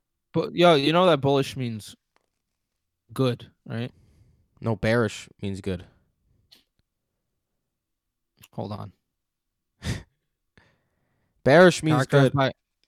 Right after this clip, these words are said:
Speaker 1: characterized by rising share prices.
Speaker 2: Oh,
Speaker 1: Bullish means
Speaker 2: yeah, I'm
Speaker 1: good.
Speaker 2: bugging, so I'm bearish on him.
Speaker 1: If you're bullish on Murray, you
Speaker 2: Yeah.
Speaker 1: think that
Speaker 2: Yeah, I'm,
Speaker 1: he'll
Speaker 2: I'm
Speaker 1: be
Speaker 2: bugging
Speaker 1: better
Speaker 2: out.
Speaker 1: than
Speaker 2: I'm
Speaker 1: the market
Speaker 2: bugging out.
Speaker 1: says.
Speaker 2: I'm bearish on
Speaker 1: It
Speaker 2: him.
Speaker 1: is a market term,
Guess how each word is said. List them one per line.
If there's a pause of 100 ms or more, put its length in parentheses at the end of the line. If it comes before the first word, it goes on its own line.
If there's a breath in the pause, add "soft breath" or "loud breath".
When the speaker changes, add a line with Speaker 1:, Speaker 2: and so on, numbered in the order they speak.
Speaker 1:
characterized
by
rising
share
prices. (460)
Speaker 2:
Oh,
Speaker 1:
Bullish
means (200)
Speaker 2:
yeah,
I'm
Speaker 1:
good.
Speaker 2:
bugging,
so
I'm
bearish
on
him.
Speaker 1:
If
you're
bullish
on
Murray,
you
Speaker 2:
Yeah. (360)
Speaker 1:
think
that
Speaker 2:
Yeah,
I'm, (100)
Speaker 1:
he'll
Speaker 2:
I'm
Speaker 1:
be
Speaker 2:
bugging
Speaker 1:
better
Speaker 2:
out.
Speaker 1:
than
Speaker 2:
I'm
Speaker 1:
the
market
Speaker 2:
bugging
out.
Speaker 1:
says. (260)
Speaker 2:
I'm
bearish
on
Speaker 1:
It
Speaker 2:
him.
Speaker 1:
is
a
market
term,